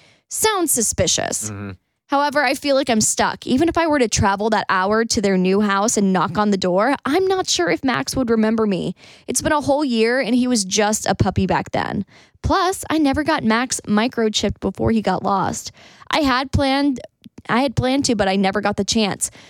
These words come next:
Speaker 1: So I can't use that as proof. I'm not sure if there's anything else I can do at this point, Meredith.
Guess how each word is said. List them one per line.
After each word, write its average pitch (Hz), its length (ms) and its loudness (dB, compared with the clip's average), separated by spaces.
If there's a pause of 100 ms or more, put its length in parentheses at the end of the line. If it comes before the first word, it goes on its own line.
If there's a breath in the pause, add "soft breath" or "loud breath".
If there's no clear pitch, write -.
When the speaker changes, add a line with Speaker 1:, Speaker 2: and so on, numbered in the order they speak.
(140 loud breath)
Speaker 1:
So - 140 -2
I 247 60 2
can't 262 240 0
use 233 160 2
that 196 140 2
as 190 120 0
proof. - 400 -2 (260)
I'm 214 80 2
not 233 180 2
sure 247 140 2
if 226 60 -4
there's 208 180 0
anything 202 340 2
else 190 200 2
I 190 60 2
can 190 120 0
do 185 120 2
at 170 100 -2
this 185 140 0
point, 175 400 0 (200)
Meredith. 113 420 -2